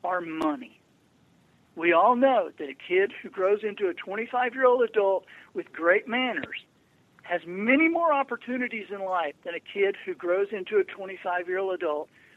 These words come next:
with average or below average manners. So, hat on the back of the head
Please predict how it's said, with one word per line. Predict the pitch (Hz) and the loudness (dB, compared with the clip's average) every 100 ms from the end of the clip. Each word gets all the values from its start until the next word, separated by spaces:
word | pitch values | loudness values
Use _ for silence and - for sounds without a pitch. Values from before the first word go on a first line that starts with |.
| - | -12
with | 170 165 | -8 0
average | 156 165 165 165 180 | 2 2 0 -6 -6
or | |
below | 151 147 147 139 | -10 -8 -6 -6
average | 139 139 - | -6 -10 -14
manners. | 135 127 - - - _ _ _ _ _ - - | -14 -14 -14 -18 -20 _ _ _ _ _ -20 -2
So, | 175 165 - _ _ - | 0 0 -2 _ _ -12
hat | - 185 208 - _ _ | -2 2 2 -2 _ _
on | 175 | -8
the | 165 | 2
back | 190 185 | 2 2
of | |
the | 185 | 0
head | 208 254 | 0 0